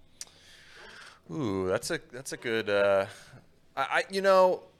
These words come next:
Tom, I think Elliot in nine years,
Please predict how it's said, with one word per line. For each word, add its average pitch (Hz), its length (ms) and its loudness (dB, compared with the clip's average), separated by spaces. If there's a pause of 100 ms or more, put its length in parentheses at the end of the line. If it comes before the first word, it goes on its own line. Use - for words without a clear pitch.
Tom, 160 460 4
I 151 140 4
think - 360 -6
Elliot 127 600 4 (1000)
in 123 220 -6
nine 117 400 -2
years, 92 720 -6